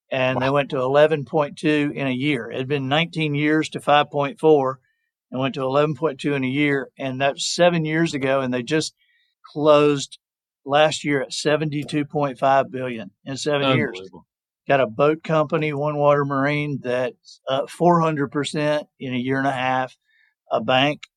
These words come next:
Speaker 1: that has been stuck at one level on loans for years and years. And they've just about doubled that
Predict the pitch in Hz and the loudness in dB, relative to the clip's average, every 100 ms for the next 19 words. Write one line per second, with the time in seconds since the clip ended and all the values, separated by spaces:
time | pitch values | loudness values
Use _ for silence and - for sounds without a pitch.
0 | _ _ 123 120 123 131 117 117 131 127 | _ _ 0 0 2 0 0 0 0 0
1 | 123 113 _ _ _ _ - - 147 139 | -2 -8 _ _ _ _ -8 -4 0 0
2 | 135 127 135 135 135 131 - 131 139 135 | 0 -6 -2 -2 -2 -8 -8 0 0 0
3 | 127 135 123 123 131 143 147 135 - 127 | 0 -2 -2 -2 0 0 -2 -4 -4 -2
4 | 127 135 135 131 123 123 131 139 - _ | -2 -2 -4 -4 -2 0 0 -2 -6 _
5 | _ _ _ - 123 120 120 117 110 _ | _ _ _ -4 0 2 2 -2 -6 _
6 | _ _ _ _ _ _ 123 123 120 _ | _ _ _ _ _ _ -4 -4 -6 _
7 | _ - 175 170 165 135 123 120 127 120 | _ -6 -4 0 0 2 0 0 0 0
8 | 117 139 135 120 117 | -2 2 2 2 -4